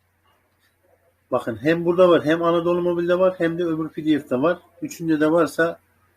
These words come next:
yüzde doksan dokuz geliyor. Birleşmiş Milletler temel hedefler çerçevesinde sürdürülebilir kalkınma için on yedi adet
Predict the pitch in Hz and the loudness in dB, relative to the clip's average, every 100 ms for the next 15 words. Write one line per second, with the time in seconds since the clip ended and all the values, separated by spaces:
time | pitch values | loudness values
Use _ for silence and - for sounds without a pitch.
0 | _ _ _ _ _ _ _ _ _ _ | _ _ _ _ _ _ _ _ _ _
1 | _ _ _ _ _ _ - 151 160 151 | _ _ _ _ _ _ -12 -2 0 4
2 | 156 160 135 156 139 135 156 156 - 135 | 6 6 6 2 4 2 2 -2 2 2
3 | 127 110 98 _ _ _ _ _ _ _ | 4 2 -4 _ _ _ _ _ _ _
4 | _ _ _ _ _ _ - 170 196 214 | _ _ _ _ _ _ -4 -2 -2 -4
5 | 185 202 190 190 190 190 190 190 185 185 | -4 0 0 2 0 2 4 4 2 2
6 | 196 190 190 170 160 143 160 170 185 185 | 2 0 0 0 0 -2 -4 -4 -4 -6
7 | 170 175 175 185 185 202 247 185 180 165 | -4 -2 0 -2 -2 0 2 0 0 -2
8 | 135 156 175 170 143 147 160 185 | -2 -2 0 2 2 2 2 -2